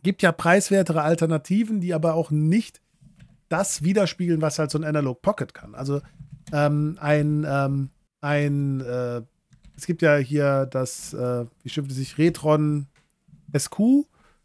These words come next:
glaub ich. Das ist ja so ein kleiner Cube, der Gameboy-Spiele abspielen kann, der dann nicht so teuer ist wie so ein Retro, Retron fünf, wo man dann auch Gameboy drauf spielen kann und dann auch noch andere Sachen, aber immer noch relativ teuer ist. Und was aber dann auch von dem ganzen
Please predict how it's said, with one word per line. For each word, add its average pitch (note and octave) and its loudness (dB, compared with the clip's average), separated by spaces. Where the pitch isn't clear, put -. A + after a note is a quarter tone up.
glaub F#3 2
ich. F#3+ 0
Das D3 0
ist D#3+ -2
ja E3 2
so D3 0
ein D3 -4
kleiner E3 2
Cube, G3 2
der D#3 2
Gameboy-Spiele E3+ 0
abspielen E3 -2
kann, D#3+ 2
der D#3+ 2
dann D3+ 2
nicht E3 2
so E3 0
teuer E3+ 2
ist D#3 -4
wie D3+ -2
so C#3 0
ein C#3+ 0
Retro, D3 0
Retron D3 0
fünf, G3+ -2
wo E3+ -2
man D3 0
dann C#3 -2
auch D#3+ 2
Gameboy G3 0
drauf F3+ -4
spielen F#3+ -2
kann F3 -2
und D#3+ -4
dann D3+ -2
auch B2+ -6
noch B2+ -4
andere F#3 -2
Sachen, G3 -2
aber D3+ 2
immer G3 4
noch G3+ 0
relativ G3+ -2
teuer G#3 -4
ist. A3 -8
Und E3+ 2
was D3+ 0
aber E3 0
dann E3 2
auch E3 -4
von D#3+ 0
dem D#3 0
ganzen D#3 -2